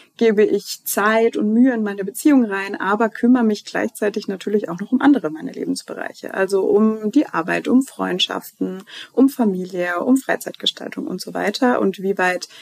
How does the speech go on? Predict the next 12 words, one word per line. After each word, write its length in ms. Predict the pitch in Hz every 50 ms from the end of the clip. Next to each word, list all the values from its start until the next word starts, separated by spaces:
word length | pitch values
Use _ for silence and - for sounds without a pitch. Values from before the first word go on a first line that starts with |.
| - _ -
gebe 200 | - 226 208 214
ich 100 | 208 -
das 200 | - 202 - -
auch 280 | - - 196 202 - -
auf 340 | - 180 185 208 247 240 -
in 120 | - 208
einem 100 | 202 196
gesunden 540 | 190 190 180 - 240 262 285 294 285 269 254
Maße 440 | 233 202 196 190 202 208 - - 202
für 260 | - - - 208 214
die 120 | 214 - 190
Beziehung? 720 | - 196 - - - 208 196 214 233 247 262 285 294 311